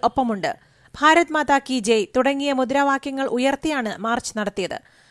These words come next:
ഐക്യരാഷ്ട്രസഭയിൽ ഇന്ത്യ റഷ്യയെ പിന്തുണയ്ക്കേണ്ടതായിരുന്നുവെന്ന്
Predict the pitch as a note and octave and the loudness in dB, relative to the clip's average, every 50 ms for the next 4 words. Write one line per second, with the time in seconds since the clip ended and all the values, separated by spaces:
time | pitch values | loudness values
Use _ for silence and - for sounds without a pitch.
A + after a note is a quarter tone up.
0 | _ _ - - B3 C#4 - - D#4+ D#4 D4+ C#4+ - - D4 - D4+ B3+ - C#4+ | _ _ -4 0 0 0 2 2 2 2 2 2 0 -6 -2 -2 -2 0 0 0
1 | D4 E4 E4+ - - C4+ C4+ C4 C4+ C#4 C4 B3+ - B3+ C4 - - E4 E4 E4 | 0 0 -2 -2 -4 -6 -4 0 4 4 4 4 4 0 -2 0 0 0 0 0
2 | - - C#4 B3+ B3 D4+ D4+ D#4 - D#4+ D#4+ D4+ D#4 C#4+ C#4 C#4 C#4 C4+ C4 B3+ | 0 -2 -4 -2 -2 -2 -2 -2 -2 -2 0 0 2 2 2 2 2 0 -2 -2
3 | C4 B3+ B3 A3+ A3 G3 | -2 -2 -2 -2 -4 -4